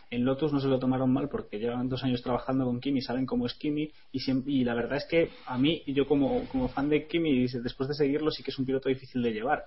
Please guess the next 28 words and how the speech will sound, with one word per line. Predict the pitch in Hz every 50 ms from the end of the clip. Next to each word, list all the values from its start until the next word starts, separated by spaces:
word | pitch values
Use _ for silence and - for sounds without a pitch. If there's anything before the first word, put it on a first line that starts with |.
| -
Y | - 127 123 117 117 - - - - - -
ves | - 123 139 139 -
que | - 147
Lotus | 139 143 - 160 147 143
ha |
sabido | - 151 143 147 143 143
muy | 139 135 131
bien, | 131 143 143 143 - - - - -
eh, | 147
no | 135 139
solo | 139 - 165 165 160 - -
llevar | 156 143 131 139 135 143 151
a | - -
Kimi, | - 175 170 165 143
sino | 127 131 123 127 127 -
aprovechar | 131 127 123 120 117 113 - - 135 135 135 - - - - - - - - - -
las, | - 143 131 120 - - - - - - - -
los | 151 143 123 -
puntos | - - 151 143 131 147 143 143 - - - - - -
peculiares | - 135 - 135 127 139 165 156 127 120 120
de | 123 117
Kimi | - 160 151 151 143
para, | - 117 110 107 104 104 104 101 104 - - - - - -
para | 131 117 120
potenciarlo | 117 120 - 113 117 - 127 123 135 143
como | 131 139 139 135
marca. | 139 147 160 160 - - - - - - - - - -
Y, | - 143 135 127 120 113 110 107 98 92 90